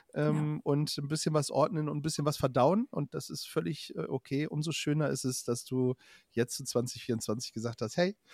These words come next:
Speaker 1: ähm, wollt ihr noch? Und, ähm, ja, es war für uns gar keine Frage natürlich. Ähm, wir sind immer auf der Suche nach, ähm, ja,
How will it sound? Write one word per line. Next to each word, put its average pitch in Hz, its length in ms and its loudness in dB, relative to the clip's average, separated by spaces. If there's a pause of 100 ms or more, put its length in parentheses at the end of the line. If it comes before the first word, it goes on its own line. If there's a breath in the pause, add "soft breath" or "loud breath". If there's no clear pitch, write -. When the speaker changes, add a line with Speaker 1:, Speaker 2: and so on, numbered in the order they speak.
(320 loud breath)
Speaker 1:
ähm, 135 460 4 (340)
wollt 113 240 2
ihr 147 140 0
noch? 170 360 4
Und, 127 500 -4
ähm, 113 540 0
ja, 98 200 2
es 110 160 2
war 95 100 0
für - 140 -10
uns - 220 -8
gar 98 100 -2
keine 92 220 -6
Frage 120 320 -2
natürlich. 101 580 -4 (460 loud breath)
Ähm, 107 460 0 (680)
wir 117 160 0
sind 104 180 -4
immer 120 240 -2
auf 113 140 -4
der 110 160 -2
Suche 120 320 -6
nach, 113 440 -2
ähm, 104 420 -4 (720)
ja, 113 320 -2